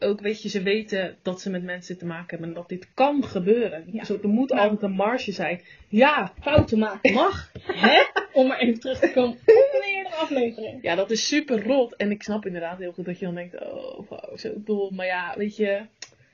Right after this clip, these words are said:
Speaker 1: dit gebeurt. Ja, dit had de beste kunnen overkomen, toch?
Speaker 2: Ja,
Speaker 1: Eh,
Speaker 2: en
Speaker 1: zo
Speaker 2: dan ga
Speaker 1: werkt
Speaker 2: je
Speaker 1: het nou
Speaker 2: even,
Speaker 1: eenmaal.
Speaker 2: dan bellen wij dus even met ons kantoor waarvoor wij werkzaam zijn. En dan kunnen we even kijken, waar ligt precies die fout? Wat had ik kunnen doen? Een soort kleine interview.
Speaker 1: Oh ja.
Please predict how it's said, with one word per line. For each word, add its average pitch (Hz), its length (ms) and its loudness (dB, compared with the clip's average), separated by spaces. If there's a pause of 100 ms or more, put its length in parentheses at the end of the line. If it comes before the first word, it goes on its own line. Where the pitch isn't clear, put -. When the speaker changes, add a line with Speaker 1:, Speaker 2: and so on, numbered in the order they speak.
(320)
Speaker 1:
dit 233 180 0
gebeurt. 269 800 0
Ja, 240 380 0 (120)
dit 196 240 -2
had 208 160 0
de 220 60 -2
beste 233 280 -2
kunnen 226 200 0
overkomen, 220 460 -2
toch? 214 300 -10
Speaker 2:
Ja, 220 80 -8
Speaker 1:
Eh, 214 160 0
Speaker 2:
en 196 100 -4
Speaker 1:
zo 233 60 -2
Speaker 2:
dan 208 100 -2
ga - 20 -6
Speaker 1:
werkt 214 180 -2
Speaker 2:
je 214 60 -2
Speaker 1:
het 226 100 0
nou 202 80 -2
Speaker 2:
even, 190 120 -6
Speaker 1:
eenmaal. 180 160 -14 (120)
Speaker 2:
dan 220 280 -2
bellen 214 240 -4
wij 196 140 -6
dus 196 120 -12
even 202 220 -4
met 196 120 -10
ons 196 200 -14
kantoor 190 560 -6 (100)
waarvoor 190 580 -8
wij 185 120 -4
werkzaam 190 440 -10
zijn. - 240 -12
En 208 80 -8
dan 208 100 -8
kunnen 233 200 -2
we 226 60 -6
even 226 120 -12
kijken, 214 240 -6
waar 220 180 -4
ligt 240 180 -8
precies - 360 -8
die 185 160 -12
fout? 180 380 -8
Wat 214 180 -6
had 220 140 -4
ik 208 80 -8
kunnen 220 260 0
doen? 240 280 -4 (480)
Een 269 100 -6
soort 277 200 -4
kleine 247 280 0
interview. 196 540 -6
Speaker 1:
Oh 320 140 2
ja. 160 240 0